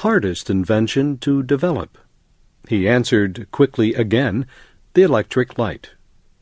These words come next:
He said that it was the most difficult and the most important. Before the electric light was invented,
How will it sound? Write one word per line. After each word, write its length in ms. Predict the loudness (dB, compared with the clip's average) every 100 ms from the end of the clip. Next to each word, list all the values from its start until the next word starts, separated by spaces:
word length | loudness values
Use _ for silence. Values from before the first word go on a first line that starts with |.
| _ _ -20 -20 _
He 180 | -6
said 540 | -4 2 2 2 -2 -8
that 240 | 0 2
it 220 | 4 2 2
was 320 | 2 2 0
the 120 | 2
most 600 | 4 2 2 -2 -10 -4
difficult 720 | -4 0 -2 0 -2 -2 -6 _ _ -4
and 460 | 0 2 2 0 -4 _ _
the 100 | 0
most 340 | 2 0 0 -2
important. 720 | 0 2 0 -2 -14 -18 -20 _ _ _ _ _ _ _ -20 -20 _ _
Before 580 | 0 2 4 4 4 2
the 140 | 2
electric 500 | 2 2 0 -4 -4
light 300 | 0 0 0
was 240 | 0 0 -2
invented, 580 | -2 0 0 -2 -8